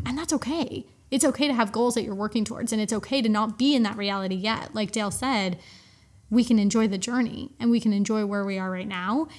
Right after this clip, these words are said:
So all you have to do is start with that future vision and then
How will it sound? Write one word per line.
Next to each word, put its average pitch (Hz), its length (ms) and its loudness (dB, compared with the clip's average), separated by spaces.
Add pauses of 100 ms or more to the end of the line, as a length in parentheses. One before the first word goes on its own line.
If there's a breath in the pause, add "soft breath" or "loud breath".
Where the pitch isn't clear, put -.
(160 loud breath)
So 214 640 0
all 285 300 2
you 254 160 4
have 233 160 2
to - 100 -10
do 269 260 2
is 196 140 -4
start 214 260 -4
with 202 360 -4 (240)
that 214 360 -2
future 254 320 0
vision 220 460 0 (760)
and 214 160 4
then 202 520 2